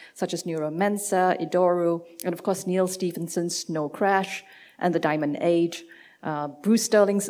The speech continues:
Islands in the Net, and, uh, Greg Egan's Permutation City, as well as the early editions of Wired magazine, which sta-, started in nineteen ninety-three. I'm not sure if, um, anyone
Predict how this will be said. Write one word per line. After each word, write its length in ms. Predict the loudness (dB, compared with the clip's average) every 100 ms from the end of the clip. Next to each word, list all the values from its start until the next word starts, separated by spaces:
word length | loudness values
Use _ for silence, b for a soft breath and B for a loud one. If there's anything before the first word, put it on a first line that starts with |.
| 0
Islands 440 | 2 2 2 0
in 80 | 0
the 80 | 0
Net, 560 | 2 0 0 -8 -16 -20 b b b
and, 320 | -2 0 0 -2
uh, 220 | -2 -2 0
Greg 280 | 4 4 2
Egan's 360 | -2 -2 -2 -2
Permutation 640 | -2 -2 -2 -4 -4 -6
City, 580 | 0 2 2 -2 -6 -12 b b b b
as 180 | -4 2
well 140 | 4
as 140 | 4 4
the 120 | 2
early 240 | 4 2 0
editions 520 | -2 -2 -4 -4 -2
of 240 | 0 0 2
Wired 260 | 2 2
magazine, 580 | 0 -2 -2 0 2 0
which 200 | -2 -6
sta-, 180 | -8 -8
started 480 | -8 -6 -6 -6 -8
in 140 | -6
nineteen 300 | -6 -6 -6
ninety-three. 840 | -6 -8 -10 -12 -4 -2 -2 -4 -12 _ _ _ _ _ _ _ B B B B B
I'm 120 | 0
not 120 | 2
sure 180 | 4 4
if, 340 | 4 4 0 -4 0
um, 400 | 4 4 2 -2 0
anyone 460 | 0 2 0 -4